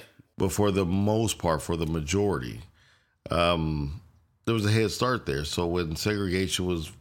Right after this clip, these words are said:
fizzling out, and, um, the, uh, other communities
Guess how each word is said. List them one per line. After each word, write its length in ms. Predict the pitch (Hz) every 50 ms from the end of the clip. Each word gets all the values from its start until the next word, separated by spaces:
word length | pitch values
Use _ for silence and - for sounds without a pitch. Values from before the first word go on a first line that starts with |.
| -
fizzling 460 | - - 104 92 78 87 92 90 82 87
out, 300 | 90 87 87 87 - - - - - _ _ _ _ _ _ _ _ _ _ _ _ _ _ _ _ -
and, 260 | 87 90 92 92 92
um, 640 | 90 87 85 85 80 80 80 78 78 76 73 71 - - - - - - - - _ _ _ _ _ _ _ _ _ _ _ _ -
the, 880 | 92 92 101 98 98 98 98 95 92 90 90 90 87 87 85 80 76 80 80 80 82 -
uh, 600 | 95 95 92 90 87 87 82 80 80 80 76 71 80 82 -
other 200 | 113 110 101 101
communities 800 | 98 - - 92 98 107 113 110 95 85 82 80 78 76 78 80